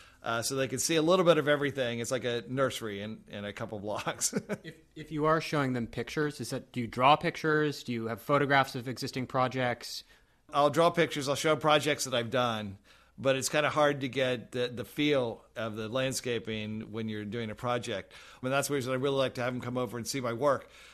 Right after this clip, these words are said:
Speaker 1: because it's just not looking at it from the front. It's, you know, designing and placing the tree and pruning the tree is from every aspect. I mean, I'm thinking of it when you look out the window, what it's gonna be like. What are you looking at from the street? And whether you're looking at it from the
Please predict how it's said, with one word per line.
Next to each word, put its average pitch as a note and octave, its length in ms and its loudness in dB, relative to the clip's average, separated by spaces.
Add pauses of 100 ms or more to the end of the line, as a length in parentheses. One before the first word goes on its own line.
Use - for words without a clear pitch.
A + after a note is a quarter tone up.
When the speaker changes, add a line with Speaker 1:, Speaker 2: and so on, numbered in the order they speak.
(100)
Speaker 1:
because C#3+ 280 0
it's C#3+ 160 -4
just E3 280 -2
not C#3+ 220 -2 (100)
looking D#3+ 360 0
at C#3+ 160 2
it B2+ 60 -6
from B2+ 160 -6
the B2 100 -4
front. A#2 400 -4
It's, G#2+ 220 -10
you C3 180 -6
know, A#2+ 200 -6 (540)
designing F3 560 4
and B2+ 200 -6
placing D#3+ 340 0
the B2+ 80 -4
tree D3 580 0
and B2 200 -6
pruning F3 340 0
the B2+ 80 -4
tree A#2+ 560 -4 (460)
is C#3 260 2
from C#3 220 -2
every C#3+ 200 0
aspect. A#2 540 -2
I A2 40 -4
mean, A#2 200 -6
I'm C3+ 180 -2
thinking C#3+ 340 -4
of C3 140 0
it C3 120 0
when C3 120 -4
you B2+ 80 -4
look A#2 160 -4
out A#2 120 -6
the A2+ 80 -10
window, C3 260 -4
what G#2+ 160 -6
it's G2 140 -12
gonna G2+ 160 -8
be G#2 100 -10
like. F#2+ 320 -8
What G#2+ 100 -6
are A2 60 -6
you G#2+ 160 -8
looking A2 240 -10
at A2+ 160 -8
from G#2+ 140 -12
the G2 60 -12
street? B2+ 520 -6 (180)
And A2+ 100 -8
whether B2 120 -4
you're A#2+ 140 -4
looking A#2+ 180 -8
at A#2 80 -2
it A2 60 -8
from A#2 140 -8
the A2 140 -8